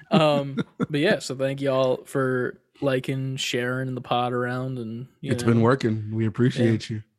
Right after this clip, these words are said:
Speaker 1: Word of mouth.
Speaker 2: Mm-hmm.
Speaker 1: Uh, C L D over in fucking Austin, Texas, wearing his titty shirt. Maybe got a few subs from that. I don't know.
Speaker 2: Listen,
Speaker 1: WrestleMania, baby.
Speaker 2: whatever works.
Speaker 1: Hell yeah.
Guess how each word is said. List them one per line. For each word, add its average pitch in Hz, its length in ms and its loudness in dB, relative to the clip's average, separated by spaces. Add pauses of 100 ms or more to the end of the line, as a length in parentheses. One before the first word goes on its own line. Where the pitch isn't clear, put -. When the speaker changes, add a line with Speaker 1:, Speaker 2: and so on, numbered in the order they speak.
(360)
Speaker 1:
Word 127 260 0
of 120 120 -2
mouth. 120 520 -6 (200)
Speaker 2:
Mm-hmm. 120 460 4
Speaker 1:
Uh, 156 40 2
C 135 180 -2
L 123 100 -2
D 127 180 -4
over 127 340 0
in 123 420 -4
fucking 131 320 -2
Austin, 123 400 -4
Texas, 135 500 -6
wearing 127 280 -2
his 120 220 -6
titty 131 380 -4
shirt. 139 400 -2 (1000)
Maybe 127 300 -2
got 127 160 0
a 123 40 0
few 139 200 -2
subs 139 340 2
from 151 160 2
that. 151 240 4
I 139 140 2
don't 135 240 2
know. 147 240 0 (800)
Speaker 2:
Listen, 107 320 4
Speaker 1:
WrestleMania, 139 380 0
baby. 139 380 0
Speaker 2:
whatever 117 400 4
works. 113 480 2 (440)
Speaker 1:
Hell 123 180 -6
yeah. 123 160 -12